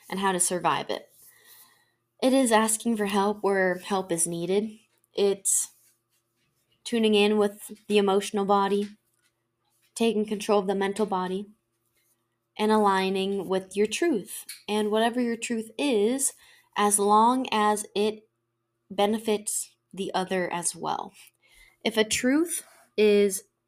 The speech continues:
benefiting you and not harming anyone else on purpose, in the sense of killing someone, stabbing somebody, I mean brutal,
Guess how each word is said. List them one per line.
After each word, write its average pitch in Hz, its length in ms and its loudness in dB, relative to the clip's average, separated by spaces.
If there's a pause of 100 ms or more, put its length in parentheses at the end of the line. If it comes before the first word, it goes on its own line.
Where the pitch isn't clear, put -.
(960)
benefiting 233 680 0
you 220 540 0
and 233 120 -2
not 226 220 0
harming 220 560 -2
anyone 330 360 -2
else 359 480 -4
on 185 300 -6
purpose, 220 680 -4 (800)
in 214 120 0
the 208 80 2
sense 196 420 0
of 180 420 -4 (560)
killing 165 400 -2
someone, 143 600 -8 (380)
stabbing 170 640 2
somebody, 147 680 -4 (640)
I 208 100 2
mean 202 220 4
brutal, 185 680 4